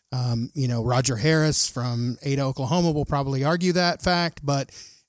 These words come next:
he literally was probably my biggest mentor, and it wasn't necessarily all about the radio business. It was more about people. He taught me how to treat people. Um, if you had a conversation with Billy,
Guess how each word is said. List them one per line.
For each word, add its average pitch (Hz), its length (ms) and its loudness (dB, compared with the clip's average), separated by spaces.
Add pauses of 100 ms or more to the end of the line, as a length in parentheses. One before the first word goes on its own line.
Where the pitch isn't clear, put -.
(100)
he 208 240 6
literally 185 560 4
was 139 320 0
probably 143 380 0
my 127 160 -4
biggest 135 360 0
mentor, 123 600 0
and 139 180 -2
it 139 100 0
wasn't 190 400 2
necessarily 151 720 2
all 139 240 2
about 127 280 -2
the 131 80 -2
radio 135 340 4
business. 117 500 0
It 127 100 -6
was 131 180 -2
more 147 320 4
about 127 360 -4
people. - 480 -4 (540)
He 175 340 6
taught 147 300 2
me 143 140 -2
how 123 180 -4
to 113 200 -6
treat 151 280 -4
people. 170 500 -2 (420)
Um, 135 380 0 (100)
if 143 220 0
you 165 200 6
had 180 160 4
a 170 40 2
conversation 143 760 0
with 151 140 0
Billy, 170 380 2